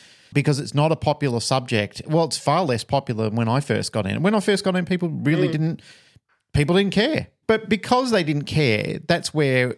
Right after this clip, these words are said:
Speaker 1: going back to my point before, when we start talking about abuse, there's some cruel-hearted, abusive motherfuckers that are out there that deserve to be sealed in a pine box and put seven foot underground. They really are
Speaker 2: Yeah.
Speaker 1: horrible and tormented people that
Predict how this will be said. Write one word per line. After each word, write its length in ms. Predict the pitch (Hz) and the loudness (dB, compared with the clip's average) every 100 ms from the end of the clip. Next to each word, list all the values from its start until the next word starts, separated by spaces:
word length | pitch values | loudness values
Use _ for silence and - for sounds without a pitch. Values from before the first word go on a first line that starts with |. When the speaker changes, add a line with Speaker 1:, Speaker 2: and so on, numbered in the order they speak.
| _ | _
Speaker 1:
going 280 | 139 120 120 | 0 2 2
back 220 | 117 117 - | 0 -2 -2
to 100 | 117 | 0
my 160 | 107 | 0
point 320 | - 127 113 | 0 0 0
before, 360 | - - 131 107 | -4 -2 0 2
when 160 | 101 104 | 0 -2
we 60 | |
start 260 | 117 123 - | -2 -2 0
talking 280 | 120 107 107 | -2 -2 0
about 180 | 104 | 0
abuse, 480 | 98 120 117 95 - - - _ | 0 0 0 0 -6 -10 -20 _
there's 180 | 202 247 | 0 2
some 160 | 214 131 | 0 -2
cruel-hearted, 1040 | - - 165 165 139 123 120 113 120 113 123 | -2 0 2 2 0 0 0 2 0 -2 -6
abusive 540 | 92 113 123 - 113 | -4 -2 0 0 -2
motherfuckers 680 | 110 101 92 107 101 107 95 | 0 -2 -2 -2 0 -2 0
that 120 | 98 | 0
are 100 | 98 | 2
out 200 | 104 104 | 0 -2
there 260 | - - 135 - - - _ | -6 -6 -6 -8 -20 -20 _
that 300 | 135 117 - | 0 0 -2
deserve 440 | 113 131 131 135 120 | -2 0 2 2 0
to 80 | 104 | 0
be 320 | 113 101 95 _ | 0 -2 -6 _
sealed 340 | - - 160 156 | -4 2 2 2
in 100 | 127 | 0
a 40 | |
pine 300 | - 139 123 | 0 0 0
box 300 | 107 117 - | 2 0 -2
and 120 | 120 - | -6 -2
put 180 | 123 - - | -4 -4 -2
seven 260 | 135 104 | 0 0
foot 180 | 98 117 | 0 0
underground. 580 | 104 98 98 95 87 - _ _ | 0 -2 -2 -2 -4 -10 _ _
They 180 | 147 147 | 0 2
really 320 | 180 170 120 | 4 4 4
are 120 | 110 | 2
Speaker 2:
Yeah. 120 | 104 101 | 2 2
Speaker 1:
horrible 560 | 135 123 110 110 113 | 2 2 2 0 0
and 280 | 117 110 107 - | -2 -4 -4 -2
tormented 560 | 160 139 123 113 98 | 0 2 0 -2 -4
people 360 | 131 117 101 98 | -2 -2 -2 0
that 260 | 107 104 | 0 -2